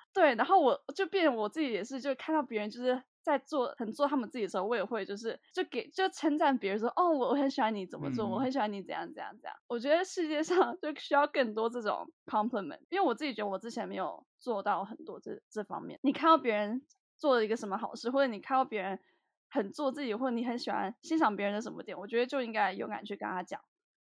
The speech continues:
Speaker 1: 就是说：“哦，我觉得，我真的，我觉得你怎么做得很好。”对。
Speaker 2: 但我觉得我刚刚这样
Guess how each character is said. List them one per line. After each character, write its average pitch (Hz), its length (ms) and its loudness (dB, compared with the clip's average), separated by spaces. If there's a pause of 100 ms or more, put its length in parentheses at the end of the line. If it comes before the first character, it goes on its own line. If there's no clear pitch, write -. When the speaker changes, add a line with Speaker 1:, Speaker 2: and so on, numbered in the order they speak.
Speaker 1:
就 214 140 -4
是 202 60 -4
说 196 320 -8 (220)
：“哦， 320 100 4
我 277 100 6
觉 254 140 0
得， 254 160 2
我 240 120 4
真 294 140 0
的， 233 300 0
我 226 100 -4
觉 214 140 -2
得 233 80 0
你 220 120 -2
怎 - 160 -12
么 190 120 -8
做 240 160 -4
得 196 80 -4
很 - 180 -12
好。” - 260 -12 (460)
对。 - 100 -8 (480)
Speaker 2:
但 254 120 8
我 190 100 10
觉 190 140 8
得 - 60 4
我 165 100 -2
刚 190 140 2
刚 202 200 0
这 226 120 -4
样 180 160 -2